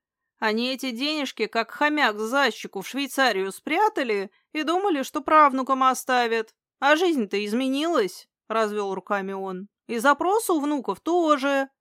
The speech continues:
Им машины по полмиллиона подавай, долларов. А зарабатывать они не умеют, что старые, что молодые. Вот Вадиму и доверили на них играть».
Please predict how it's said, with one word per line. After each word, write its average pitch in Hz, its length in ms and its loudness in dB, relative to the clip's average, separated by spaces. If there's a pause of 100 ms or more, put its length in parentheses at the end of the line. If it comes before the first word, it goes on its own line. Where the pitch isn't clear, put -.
(200)
Им 247 160 -2
машины 330 480 2
по 302 120 2
полмиллиона 285 680 0
подавай, 233 800 2
долларов. 226 800 0 (220)
А 240 140 0
зарабатывать 254 560 2
они 254 240 -2
не 381 100 0
умеют, 294 640 2 (100)
что - 240 -2
старые, 285 420 2
что 240 140 -6
молодые. 233 800 2 (600)
Вот 440 300 2
Вадиму 339 420 4
и 330 60 -2
доверили 277 520 0
на 254 160 -2
них 262 240 -4
играть». 214 640 -2